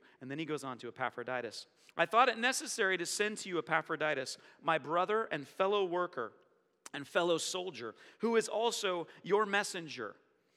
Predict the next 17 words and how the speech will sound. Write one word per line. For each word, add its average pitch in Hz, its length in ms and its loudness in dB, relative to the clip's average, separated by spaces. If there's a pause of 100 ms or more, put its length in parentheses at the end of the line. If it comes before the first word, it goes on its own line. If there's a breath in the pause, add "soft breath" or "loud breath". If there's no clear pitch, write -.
(300 soft breath)
and 190 200 -2
minister 202 440 2
to 175 160 -6
my 165 260 0
need, 120 320 -8 (220 loud breath)
because 160 260 -2
he 185 80 -4
was 165 180 -4
longing 185 600 0
for 165 180 -6
you 151 220 -4
all 156 340 0
and 170 100 -8
was 156 140 -8
distressed 202 680 -4
because 156 300 -6
you, 160 80 -12